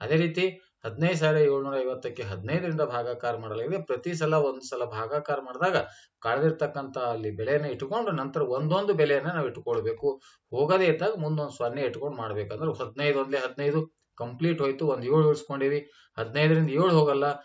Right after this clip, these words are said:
ಈಗ ಏಳು ಹೋಗಲ್ಲ ಅಂದ್ರೆ ಏನು? ಹದಿನೈದು ಸೊನ್ನೆಲೆ ಸೊನ್ನೆ, ಮತ್ತೆ ಏಳು ಬಂತು, ಮುಂದಿಂದ ಐದನ್ನ ಇಳಿಸ್ಕೊಂಡಿದ್ವಿ. ಅಥವಾ ನೆಕ್ಸ್ಟ್ ಸಂಖ್ಯೆ, ಎರಡನೇ ಸಂಖ್ಯೆನ ಇಳಿಸ್ಕೋಬೇಕಾ, ಸೊನ್ನೆಯನ್ನು ಕೊಟ್ಟು ಇಳಿಸ್ಕೊಳ್ಬೇಕು ಅನ್ನುವಂಥದ್ದು.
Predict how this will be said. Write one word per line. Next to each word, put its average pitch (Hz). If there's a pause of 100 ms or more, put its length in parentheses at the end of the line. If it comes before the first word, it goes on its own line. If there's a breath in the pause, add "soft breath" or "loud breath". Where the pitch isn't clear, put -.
(240 loud breath)
ಈಗ 127
ಏಳು 127
ಹೋಗಲ್ಲ 151
ಅಂದ್ರೆ 143
ಏನು? 165
ಹದಿನೈದು 139
ಸೊನ್ನೆಲೆ 127
ಸೊನ್ನೆ, 147
ಮತ್ತೆ 139
ಏಳು 139
ಬಂತು, 131
ಮುಂದಿಂದ 127
ಐದನ್ನ 113
ಇಳಿಸ್ಕೊಂಡಿದ್ವಿ. 113
ಅಥವಾ 165 (360 soft breath)
ನೆಕ್ಸ್ಟ್ 160
ಸಂಖ್ಯೆ, 156
ಎರಡನೇ 147
ಸಂಖ್ಯೆನ 160
ಇಳಿಸ್ಕೋಬೇಕಾ, 135
ಸೊನ್ನೆಯನ್ನು 120
ಕೊಟ್ಟು 214 (280 loud breath)
ಇಳಿಸ್ಕೊಳ್ಬೇಕು 107
ಅನ್ನುವಂಥದ್ದು. 98